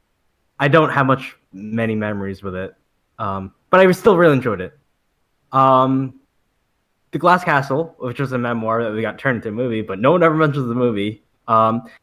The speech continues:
Glass Castle was wri-, written very brilliantly. It's written as if it was in the moment. Um, yeah, um, it's, it's great. It's not very insightful as a memoir, but it's very, very action orient-,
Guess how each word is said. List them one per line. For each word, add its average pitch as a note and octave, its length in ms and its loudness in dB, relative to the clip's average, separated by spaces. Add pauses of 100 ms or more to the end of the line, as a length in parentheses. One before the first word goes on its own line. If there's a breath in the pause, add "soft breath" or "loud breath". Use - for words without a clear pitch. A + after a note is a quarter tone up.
Glass F#3 240 4
Castle C3+ 360 0
was A2 120 -2
wri-, C#3 200 -2
written C#3 220 2
very B2+ 240 2
brilliantly. C3 600 0
It's - 160 -8
written A#2+ 200 2
as G#2+ 240 -2
if G#2 200 -6
it G#2+ 60 -6
was G#2 200 -10
in A2+ 200 -8
the G#2+ 80 -4
moment. A#2 360 -2 (760)
Um, A#2 560 2 (1160)
yeah, C3 240 2
um, C#3 480 2
it's, - 720 0
it's D#3 140 -8
great. A#2+ 300 0
It's C#3 100 -2
not G#3+ 120 6
very F#3+ 200 4
insightful D#3 420 2
as D3 80 -2
a D#3 40 -4
memoir, E3 360 -2
but A#2+ 220 -4
it's G#2+ 120 -16
very, G#2 580 -6 (1300)
very F#3+ 300 6
action C#3 320 -2
orient-, A2 300 -8